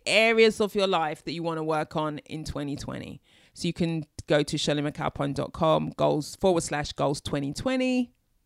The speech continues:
and you can download, load a P D F there to help you think about where the areas of life that you wanna focus on. Once you finish your review, of course. <laughs> You can start thinking about that.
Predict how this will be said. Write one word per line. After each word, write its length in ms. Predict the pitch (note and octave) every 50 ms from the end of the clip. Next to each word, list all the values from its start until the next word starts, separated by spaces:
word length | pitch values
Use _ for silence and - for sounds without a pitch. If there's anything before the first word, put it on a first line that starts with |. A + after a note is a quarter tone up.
| _ _ _ _ _ _ _ _ _ _ _ _ _ _
and 160 | _ D#3 D#3 D3
you 60 | D3+
can 180 | - D#3 D3+
download, 600 | - E3 C#3+ D3 C#3+ C#3+ C#3+ C#3+ C#3+ C#3+ C#3+ - -
load 400 | G#2+ D3+ D3 D3 C#3+ D3 - - - _ -
a 420 | - D3 C3+ C#3+ C#3 C3 G2+ F#2+ -
P 160 | - F#3 E3+
D 100 | D#3 D#3+
F 200 | B2 - - -
there 480 | - G#3 A3+ A3 A3 G#3+ G3+ G#3 G3+ - _ _ _ -
to 80 | G3
help 360 | F3 F#3 A3+ A3 - - -
you 120 | - D#3+ D#3+
think 240 | - - A#3 A3 -
about 460 | F#3+ - D3+ D3 D3 D3 C#3+ - - _ _ _ _ _ _ _ _
where 200 | D#3 D#3+ F3 F#3
the 140 | F3 F3+ E3
areas 340 | D#3+ D#3 D3+ D3+ D3+ - -
of 140 | C#3+ - D#3
life 220 | C#3+ C#3 C#3 -
that 100 | - -
you 140 | - C#3+ B2+
wanna 180 | - - F2
focus 460 | - - - C#3 C#3 - D#3 C3+ - -
on. 240 | D2 D2 D2 C#3+ - _ _ _ _
Once 260 | - C#3+ D3 D#3+ -
you 60 | F#3 -
finish 280 | - F3 E3+ - -
your 120 | F#3 E3 D3+
review, 320 | D3+ C#3+ D3 D3 C#3 -
of 100 | - -
course. 420 | - - D#2 - - - - - - _ _ _ _ _ _ _ _ _ _ _ _
<laughs> 80 | - - - - - - G#4 G#4 - A4+ B4+ A#4 E4+
You 120 | B3+ A3
can 120 | - G3+
start 240 | F#3 - F#3+ D#3 -
thinking 200 | - F3 D#3+ D3+
about 180 | D3+ - - -
that. 160 | - -